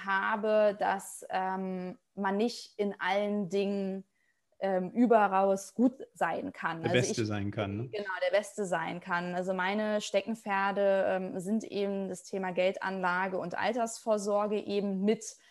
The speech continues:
Speaker 1: ähm, Geldanlagen, äh, außerhalb von, ähm, klassischen Versicherungsprodukten,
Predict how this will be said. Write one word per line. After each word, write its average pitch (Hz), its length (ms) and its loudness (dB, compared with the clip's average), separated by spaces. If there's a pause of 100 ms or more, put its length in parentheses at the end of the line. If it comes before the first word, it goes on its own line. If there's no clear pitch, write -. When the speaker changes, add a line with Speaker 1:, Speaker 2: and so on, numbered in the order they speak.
(340)
Speaker 1:
ähm, 190 260 2
Geldanlagen, 208 1300 0
äh, 196 280 -4 (120)
außerhalb 220 580 0
von, 214 380 0
ähm, 202 540 -2
klassischen 196 400 -4
Versicherungsprodukten, 226 1500 0